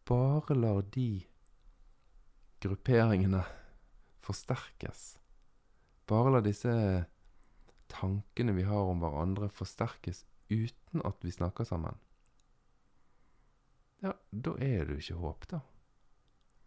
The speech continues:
Det, det er jo da det kan bygges opp rett og slett hat. Det er da det kan bygges opp sånn ekte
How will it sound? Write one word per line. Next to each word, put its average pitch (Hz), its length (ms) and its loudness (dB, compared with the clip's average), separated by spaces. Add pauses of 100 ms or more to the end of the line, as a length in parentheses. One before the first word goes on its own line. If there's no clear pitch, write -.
(280)
Det, 127 220 2
det 135 200 -2
er 131 60 6
jo 123 40 6
da 117 340 4
det 78 180 -2
kan 76 180 -2
bygges 73 360 -6
opp 165 200 -6
rett 151 160 -6
og - 60 -18
slett 120 180 -6
hat. - 800 -10 (400)
Det 107 140 -6
er 123 100 2
da 110 80 4
det 90 140 0
kan 76 240 -2 (400)
bygges 82 340 0
opp 135 160 -8
sånn 117 240 -2 (240)
ekte - 720 -6